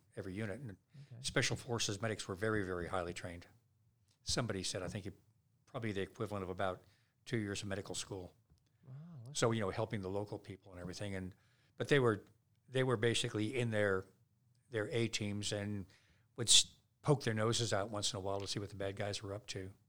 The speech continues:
Speaker 1: Uh, there was one that we staged near, near that place called, uh, Tay Ninh. It was a small little village called Katoom, which was also known as Kaboom,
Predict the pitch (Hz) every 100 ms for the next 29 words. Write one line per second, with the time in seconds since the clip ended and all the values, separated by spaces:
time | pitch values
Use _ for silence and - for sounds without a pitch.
0 | _ _ _ _ _ _ _ _ 95 95
1 | 104 101 98 104 117 113 104 113 - _
2 | _ 101 131 107 104 98 - - - 120
3 | - 110 95 92 - _ _ _ _ _
4 | _ _ - 104 95 110 104 - 98 98
5 | 98 95 92 - 104 98 104 95 _ _
6 | _ _ _ 107 101 - 117 110 101 107
7 | 104 - 110 98 - - 110 98 98 -
8 | _ _ _ _ _ _ _ - 104 -
9 | - - - - _ - - 113 104 107
10 | - 107 95 95 - 98 110 101 92